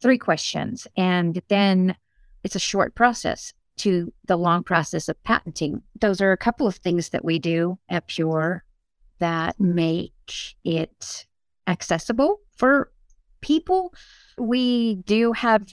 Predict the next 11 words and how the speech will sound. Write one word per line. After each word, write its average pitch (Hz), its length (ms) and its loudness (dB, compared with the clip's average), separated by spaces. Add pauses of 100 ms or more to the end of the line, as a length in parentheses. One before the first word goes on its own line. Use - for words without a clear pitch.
(180)
a 180 340 4
new 214 520 2
program, 233 680 4
a 208 60 0
pilot 190 360 4
program 277 520 4
that, 214 240 2 (100)
mm, 196 260 -2 (480)
we're 180 260 2
trying 196 840 2
out 190 640 2